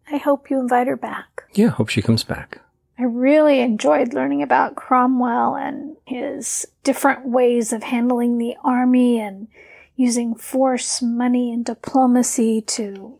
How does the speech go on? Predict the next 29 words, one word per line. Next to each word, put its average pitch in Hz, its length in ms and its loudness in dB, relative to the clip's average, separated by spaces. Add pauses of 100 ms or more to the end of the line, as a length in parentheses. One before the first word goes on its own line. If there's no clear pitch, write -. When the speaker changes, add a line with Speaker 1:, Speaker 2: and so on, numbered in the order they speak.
Speaker 1:
take 254 320 0
over 247 480 4
and, 220 260 -4
and 240 240 0
win 254 200 2
his 220 240 0 (120)
battles. 233 840 0 (180)
But 233 140 -2
I 220 100 -4
gotta 214 200 -6
say, 370 200 2 (120)
I'm 294 120 4
a 254 40 4
little 294 280 4
sad 359 640 2 (280)
because 269 400 0
this 269 200 -4
is 285 140 -6
the 262 180 -4
end 285 200 0
of 262 120 -2 (140)
the 269 100 -8
Cromwell 381 560 -4
story, - 480 -8
I 240 80 -14
think, - 260 -16
for 254 200 -10
us, - 300 -14
right? 359 260 -4